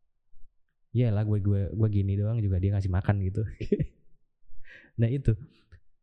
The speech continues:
Ini mungkin terdengar aneh, mungkin terdengar, terdengar konyol, tapi, eh, apa yang gue bilang barusan itu, itu hasil dari riset-riset orang. Cuman gue mengemasnya dengan cara yang cara gue sendiri, yang mana itu akan terdengar konyol buat kalian. Tapi,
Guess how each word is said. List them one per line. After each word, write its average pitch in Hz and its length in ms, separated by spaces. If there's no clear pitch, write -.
Ini 160 160
mungkin 202 280
terdengar 117 360
aneh, 90 480
mungkin 120 200
terdengar, 104 480
terdengar 98 400
konyol, 90 360
tapi, 175 400
eh, 127 200
apa 120 200
yang 127 120
gue 117 120
bilang 113 240
barusan 117 480
itu, 160 320
itu 127 160
hasil 123 320
dari 110 240
riset-riset 104 480
orang. 113 240
Cuman 127 240
gue 127 80
mengemasnya 107 560
dengan 101 240
cara 101 240
yang 107 160
cara 92 160
gue 98 160
sendiri, 113 320
yang 92 80
mana 101 240
itu - 80
akan 104 240
terdengar 90 320
konyol 92 320
buat 92 160
kalian. 92 560
Tapi, - 240